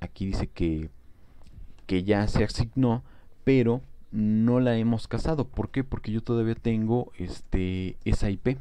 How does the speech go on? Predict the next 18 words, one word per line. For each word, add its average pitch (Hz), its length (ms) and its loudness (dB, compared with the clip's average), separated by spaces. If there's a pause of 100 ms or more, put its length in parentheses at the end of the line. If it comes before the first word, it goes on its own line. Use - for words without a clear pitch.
(1120)
Sí, 110 160 0
de 113 100 0
hecho 92 200 -4
sigue 107 240 2
con 95 160 -2
la 87 80 0
ciento 98 300 -4
cincuenta. 107 480 -2 (440)
Hasta - 260 2
que 127 120 -4
yo 160 100 4
desconecte 131 500 -2
el 113 120 0
cable 107 480 0 (440)
o 82 360 0
desconecte 98 540 0
la 110 120 4
inalámbrica, 104 720 0